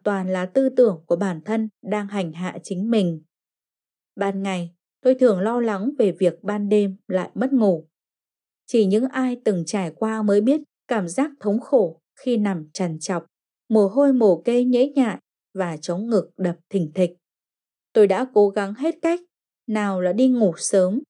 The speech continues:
ngủ ban ngày, uống rượu trước khi đi ngủ, uống thuốc ngủ, vân vân. Vì mất ngủ thời gian dài,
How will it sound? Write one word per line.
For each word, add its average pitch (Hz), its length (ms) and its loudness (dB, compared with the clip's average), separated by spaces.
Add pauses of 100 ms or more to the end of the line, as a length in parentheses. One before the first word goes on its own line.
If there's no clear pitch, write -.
(320)
ngủ 196 180 4
ban 208 300 -4
ngày, 180 300 -4 (380)
uống 196 240 2
rượu 233 380 2
trước 302 180 -2
khi 220 180 2
đi 196 140 4
ngủ, 190 380 2 (360)
uống 226 300 2
thuốc 349 160 2
ngủ, 240 380 4 (280)
vân 190 220 0
vân. 196 280 -4 (800)
Vì 185 140 0
mất 208 240 -4
ngủ 202 260 2
thời 175 180 0
gian 202 240 -2
dài, 185 380 -6